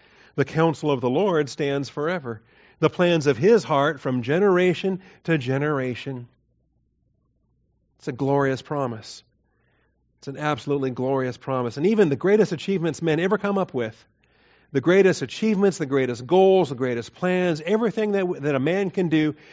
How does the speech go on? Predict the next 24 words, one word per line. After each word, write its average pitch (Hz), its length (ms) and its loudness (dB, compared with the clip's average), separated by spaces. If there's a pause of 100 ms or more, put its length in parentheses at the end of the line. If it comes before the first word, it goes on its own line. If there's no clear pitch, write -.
(160)
maybe 208 240 8
he's 185 220 6
the 147 120 2
greatest 196 540 2 (420)
whatever, 143 520 2
the 131 100 -8
greatest 123 420 -2 (420)
businessman, 180 640 6
the 156 80 2
greatest 120 520 -2
military 190 560 4
man, 180 340 2
the 143 80 -2
greatest 156 500 0
w-, 113 220 -10
pastor, 190 720 0
the 151 80 -2
greatest 165 420 -2
whatever. 143 540 0 (1000)
What 196 160 4
happens 160 400 0
when 123 120 -4
he's 120 100 -4
gone? 113 380 -8